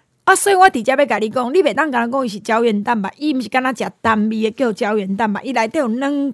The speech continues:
骨素、软骨素、玻尿酸、胶原蛋白甲利得牛种脂。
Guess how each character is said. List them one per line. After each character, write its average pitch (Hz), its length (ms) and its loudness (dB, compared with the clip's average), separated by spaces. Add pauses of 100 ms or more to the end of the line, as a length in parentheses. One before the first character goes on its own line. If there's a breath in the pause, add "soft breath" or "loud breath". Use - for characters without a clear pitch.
骨 269 160 6
素、 214 320 -2
软 226 380 0
骨 190 240 -8
素、 240 340 -2 (960)
玻 285 240 6
尿 254 260 -2
酸、 214 360 0 (440 loud breath)
胶 349 220 2
原 254 240 -2
蛋 269 240 2
白 208 160 -2
甲 247 160 0
利 269 180 -4
得 190 180 -10 (120)
牛 202 140 -6
种 196 320 -6
脂。 220 240 -6